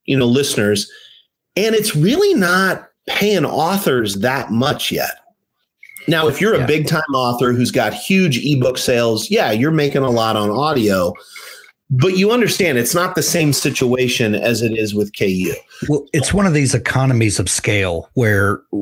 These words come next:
Speaker 2: if you, if you scale up to a certain point, yes, you make a killing. Um, if you're an, an average mid-lister, um, eh, you know, maybe not so much, but it,
Speaker 1: Yeah.
Speaker 2: at a point it does, but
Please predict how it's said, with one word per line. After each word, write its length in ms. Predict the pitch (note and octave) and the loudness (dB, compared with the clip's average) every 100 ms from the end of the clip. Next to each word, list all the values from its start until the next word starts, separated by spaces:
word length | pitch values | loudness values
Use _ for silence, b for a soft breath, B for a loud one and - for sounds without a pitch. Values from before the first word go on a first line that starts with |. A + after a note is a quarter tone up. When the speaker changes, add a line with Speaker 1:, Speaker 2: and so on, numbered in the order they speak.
| - - | -8 -2
Speaker 2:
if 260 | C3+ - C3 | -2 0 2
you, 320 | C3 A#2+ - | 4 2 0
if 180 | B2+ - | -4 0
you 100 | A2+ | -2
scale 540 | - - D3 A#2+ A2+ - | -2 -2 0 0 0 -2
up 300 | C#3 - - | -2 -2 -2
to 140 | A#2+ | -2
a 40 | G#2 | 0
certain 320 | - G#2+ F#2+ | -2 -2 -2
point, 320 | - B2+ - B B | -2 -2 -4 B B
yes, 380 | A2 A#2+ F#2 - | 0 0 0 -2
you 80 | G#2 | 0
make 200 | G2 F2 | 0 -2
a 60 | E2 | -2
killing. 420 | - F2+ D2 - B B B A2 | 0 0 -2 -10 B B B -4
Um, 320 | G#2+ F#2+ - - | -2 -2 -2 -2
if 180 | B2+ C#3+ | 0 2
you're 200 | C3 A2+ | 2 2
an, 180 | G2 - - | 0 -2 -2
an 200 | G#2+ - - | -2 -2 -4
average 640 | A#2 B2+ B2 B2+ A2 - | 0 0 0 0 0 -2
mid-lister, 1500 | G#2+ G#2+ A2 A2+ A#2+ B2 A#2 A#2 A#2 G#2+ - A2 G#2 G2 F#2+ - B B B - | -2 2 2 4 2 2 2 2 2 0 0 0 2 2 0 -4 B B B -4
um, 500 | G#2 G2 F#2 F2+ - _ _ _ _ - | 0 0 0 -2 -6 _ _ _ _ -4
eh, 180 | C3 B2+ _ _ - | -2 -2 _ _ -6
you 80 | G2 | -4
know, 120 | F#2 _ - | -4 _ -4
maybe 200 | G#2 F#2+ | -2 0
not 220 | F#2 - | -2 -2
so 140 | - E2+ | -4 -2
much, 480 | E2 C2 - - F#2 | -2 -4 -6 -8 -4
but 220 | F#2 F2+ - | -4 -4 -6
it, 160 | G#2 - _ _ - | -6 -8 _ _ -4
Speaker 1:
Yeah. 260 | C#3+ A3 C4 | 0 0 0
Speaker 2:
at 140 | C3+ | 0
a 140 | A2 G2+ | 0 -2
point 440 | - E3 G3 G#2+ F#2 | 0 0 0 0 -2
it 160 | G#2+ | -2
does, 320 | F#2 G#2+ G#2+ | 0 0 0
but 280 | - A2 G2+ | -2 -2 -4